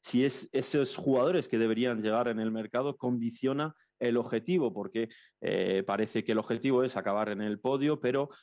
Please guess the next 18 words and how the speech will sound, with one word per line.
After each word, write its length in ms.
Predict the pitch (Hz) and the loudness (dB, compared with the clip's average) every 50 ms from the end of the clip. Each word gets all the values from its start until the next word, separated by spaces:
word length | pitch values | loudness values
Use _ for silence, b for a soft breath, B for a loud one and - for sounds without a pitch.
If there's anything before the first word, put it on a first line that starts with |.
| B B _ - | B B _ -4
eh, 180 | 101 101 101 | -2 0 0
si 220 | 98 - - 110 - | -2 -2 -6 -6 -2
cree 240 | - 131 139 139 | 0 0 0 2
que 100 | 135 131 | 0 0
necesitaría 960 | 117 117 120 - 113 107 - 117 110 - 101 101 110 120 123 120 120 117 - 117 | 0 0 0 -2 -4 -6 -4 -8 -4 -2 -2 0 2 2 2 2 0 -2 -2 -6
sin, 300 | - - 113 107 104 - | -8 -6 -6 -6 -6 -8
sin 360 | - - - 117 104 110 104 | -10 -8 -4 -2 0 0 2
duda 260 | 117 131 143 131 113 | 2 2 2 2 0
o 40 | 107 | 0
sin 220 | - - 101 95 | -2 -4 -6 -4
falta 280 | - 123 120 120 117 113 | -2 -2 -2 -2 0 -4
esos 240 | 110 - - 98 - | -4 -4 -6 -12 -6
jugadores 320 | - 104 104 113 113 - | -2 -2 -2 -2 -2 -4
para 220 | - 104 98 101 | -4 -2 -2 -2
poder 240 | - 104 104 104 101 | -2 -2 -2 -2 -2
llegar 240 | 98 101 98 98 95 | -2 -2 -2 -2 -2
al 80 | 98 98 | -4 -4
objetivo. 460 | 98 - 92 - - 95 92 95 | -6 -8 -10 -10 -8 -8 -8 -8